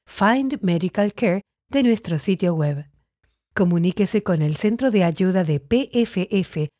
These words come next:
al ocho cuatro cuatro talk P F F, ocho cuatro cuatro,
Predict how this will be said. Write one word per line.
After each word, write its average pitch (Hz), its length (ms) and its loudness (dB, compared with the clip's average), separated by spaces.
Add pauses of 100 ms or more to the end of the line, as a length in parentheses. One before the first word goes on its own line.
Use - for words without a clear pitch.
(160)
al 202 260 2
ocho 277 300 0
cuatro 202 320 -2
cuatro 160 460 -2 (220)
talk 269 360 0 (120)
P 254 280 0
F 233 320 0
F, 156 420 -4 (400)
ocho 170 320 0
cuatro 202 320 -2
cuatro, 180 400 -2